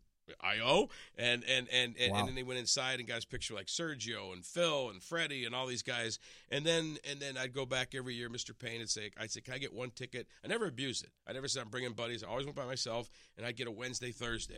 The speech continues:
Speaker 1: I'd get Tuesday, Wednesday. And over the years, I mean, I s-, I mean, I've been go-, again, that's a long time. So figure, I haven't been there in eight years. Went for twenty straight. Like, I saw when, when it was Byron Nelson and Gene Sarazen and Sam Snead
Speaker 2: Yeah.
Speaker 1: doing the ceremonial, and then one of them passed, and it was only two, and then the other one passed, only one.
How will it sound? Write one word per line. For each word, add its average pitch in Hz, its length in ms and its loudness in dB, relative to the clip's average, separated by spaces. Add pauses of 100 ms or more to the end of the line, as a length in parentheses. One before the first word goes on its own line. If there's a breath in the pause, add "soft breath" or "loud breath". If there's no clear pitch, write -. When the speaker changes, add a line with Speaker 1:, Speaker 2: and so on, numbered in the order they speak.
Speaker 1:
I'd 113 100 -8
get 117 160 -10
Tuesday, 127 360 -8
Wednesday. 117 480 -4 (240 soft breath)
And 143 80 -2
over 190 160 2
the 165 80 0
years, 160 280 0
I 127 60 -2
mean, 120 120 -6
I 120 80 -2
s-, - 200 0
I 139 100 0
mean, 123 200 -4
I've 165 160 0 (160)
been 127 100 -10
go-, 143 120 -2
again, 135 260 -2
that's 156 280 2
a - 60 -12
long 135 240 4
time. 110 320 -2
So 113 140 -6
figure, 131 180 -8
I 135 40 -4
haven't 156 120 -4
been 151 120 -4
there 135 80 -2
in 123 60 -4
eight 131 200 -2
years. 95 260 -6 (260)
Went 143 160 -4
for 135 80 -12
twenty 131 280 -8
straight. 135 340 -4
Like, - 160 -10
I 147 100 2
saw 143 360 0
when, 123 180 -2 (300 soft breath)
when 143 160 -4
it - 80 -4
was 123 160 -4
Byron 131 340 0
Nelson 123 400 -2
and 107 140 -6
Gene 123 180 -2
Sarazen 120 400 0
and 117 160 -4
Sam 120 280 0
Snead - 240 4
Speaker 2:
Yeah. 113 40 6
Speaker 1:
doing 120 180 -2
the 117 60 -4
ceremonial, 120 680 -2 (180 loud breath)
and 107 100 -8
then 117 120 -2
one 123 120 -2
of 120 60 -6
them 123 120 -4
passed, 117 420 0
and - 60 -8
it - 20 -8
was 104 100 -4
only 120 240 -2
two, 117 420 -4
and 101 80 -6
then 107 200 -8 (220 soft breath)
the 110 80 -2
other 123 100 -2
one 120 80 -6
passed, 117 280 -2
only 117 200 -4
one. 113 420 -2